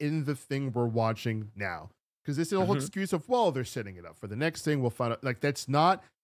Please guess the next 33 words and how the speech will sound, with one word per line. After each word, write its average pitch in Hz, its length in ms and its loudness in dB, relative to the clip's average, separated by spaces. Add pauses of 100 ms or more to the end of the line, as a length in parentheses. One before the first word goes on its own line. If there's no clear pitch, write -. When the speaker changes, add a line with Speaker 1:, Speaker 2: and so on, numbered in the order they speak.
(280)
Speaker 1:
that's 147 160 4
an 165 60 0
excuse. - 840 -4 (420)
Speaker 2:
No. 110 320 0 (140)
Speaker 1:
That, 143 220 -2 (120)
Speaker 2:
That's 156 280 0
Speaker 1:
that 160 60 -6
Speaker 2:
why 165 240 2
we've 151 220 2
been 143 180 2
so, 139 300 2
it, 120 180 0
it, 123 140 2
everything's 123 380 0
been 117 200 0
so, 117 280 0
like, 104 340 -2
empty 110 360 -2
lately, 78 520 -4
is 101 120 -2
because 101 540 -2
you're 101 160 2
always 98 500 2 (140)
building 95 300 2
up - 120 -6
to 98 80 -16
the 95 80 -4
next 85 240 -6
thing 101 200 0
instead 82 320 -2
of 82 160 -4
showing 90 300 0
us, - 260 -4